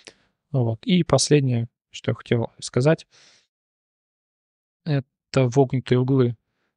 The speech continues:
на четырёхугольниках. Вот на таких часто бывает, попадается, если, например, там отверстие где-то, а здесь, например, наружный диаметр, то вот так оставлять нельзя, такие четырёхугольники. То есть у нас же есть правило,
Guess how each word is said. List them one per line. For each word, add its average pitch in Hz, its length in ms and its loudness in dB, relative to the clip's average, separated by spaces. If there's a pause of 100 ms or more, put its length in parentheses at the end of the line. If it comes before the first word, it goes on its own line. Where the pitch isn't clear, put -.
на 127 520 2
четырёхугольниках. 139 1040 0 (480)
Вот - 160 -4
на 120 80 0
таких - 420 -4 (180)
часто - 300 -6
бывает, 151 300 0
попадается, 120 460 -2
если, - 180 -8
например, 123 340 -2
там 117 200 -2
отверстие - 440 -4
где-то, 120 320 -4 (380)
а 123 80 -2
здесь, 123 140 2
например, 120 240 -2
наружный 123 380 2
диаметр, 117 360 -4 (680)
то 160 540 4 (300)
вот 131 160 2
так - 160 2
оставлять 131 340 0
нельзя, 135 340 2
такие 139 300 -4
четырёхугольники. 131 880 -2
То - 840 -20
есть - 100 -12
у 156 40 0
нас 147 120 4
же 131 80 0
есть 107 180 -2
правило, 131 460 2